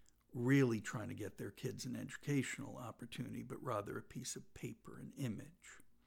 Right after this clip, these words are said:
that shorthand for external success. If we can look around us, understand what's happening, see the good and the bad, not pretend it's not there, but also not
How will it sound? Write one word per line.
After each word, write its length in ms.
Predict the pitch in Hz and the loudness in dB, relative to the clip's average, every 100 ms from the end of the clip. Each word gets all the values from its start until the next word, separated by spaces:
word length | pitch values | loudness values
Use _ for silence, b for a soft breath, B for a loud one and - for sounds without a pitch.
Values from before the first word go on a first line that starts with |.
| b b b b - | b b b b -6
that 160 | 113 - | -6 -2
shorthand 840 | - - 139 113 - 143 - - - | -2 0 0 0 -4 -8 -8 -14 -16
for 180 | - - | -6 -4
external 580 | 113 - - 131 123 151 | -4 -4 -6 -4 -6 -6
success. 800 | - - - - - - - - _ B B B B B B B B B B B B B B - | -6 -8 -6 -8 -8 -14 -18 -18 _ B B B B B B B B B B B B B B 4
If 280 | 123 - | 4 2
we 460 | 139 147 180 202 - - - - - | 2 4 6 4 0 -6 -20 -18 -6
can 300 | - 120 113 | 0 2 4
look 220 | 127 - | 2 2
around 400 | 135 120 113 113 | 2 4 4 2
us, 180 | 113 - 127 | 0 -2 -2
understand 920 | 113 117 139 - - 131 117 117 123 | 0 2 2 0 -2 -2 0 -4 -4
what's 240 | 123 127 - | -4 -2 -2
happening, 540 | 110 104 - 113 117 | -4 -6 -6 -4 -2
see 380 | 127 - 120 120 | -2 -2 0 2
the 280 | 120 139 143 - | 4 2 2 0
good 180 | 143 | 2
and 120 | 143 151 | 4 2
the 60 | |
bad, 360 | 147 123 139 120 | 2 0 0 0
not 380 | 104 117 - - b b b b b b b - | 0 -2 -2 -12 b b b b b b b 0
pretend 440 | 156 147 151 143 | 0 4 6 6
it's 220 | 143 - | 4 2
not 280 | 151 143 139 | 2 2 0
there, 320 | 127 110 117 - - - - | -4 -4 -6 -10 -20 -20 -4
but 120 | 131 | -2
also 300 | 110 107 131 | 0 0 0
not 460 | 113 113 113 - | 0 -2 -4 -6